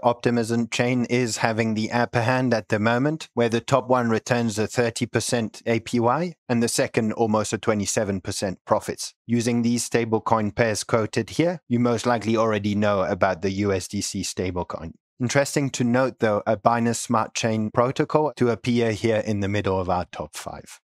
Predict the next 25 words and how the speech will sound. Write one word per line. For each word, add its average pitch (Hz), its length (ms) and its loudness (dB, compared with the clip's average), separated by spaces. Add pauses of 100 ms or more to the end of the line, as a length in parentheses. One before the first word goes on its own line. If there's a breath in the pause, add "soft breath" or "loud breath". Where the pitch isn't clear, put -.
Finally, 135 640 0
our 120 220 2
last 123 340 2
general 120 320 2
prompt, - 560 -2
what 127 280 0
are 110 240 2
the 110 160 -2
new 120 220 0
projects 120 640 0
on 120 160 -2
DeFi 110 400 -2
Llama 135 420 0
with 117 220 -2
the 110 140 0
highest 113 500 0
increase 107 460 -4
in 98 160 -6
T 110 240 -6
V 104 260 -2
L 113 140 0 (200)
in 113 200 0
the 101 80 0
past - 500 -4
month? 90 220 -4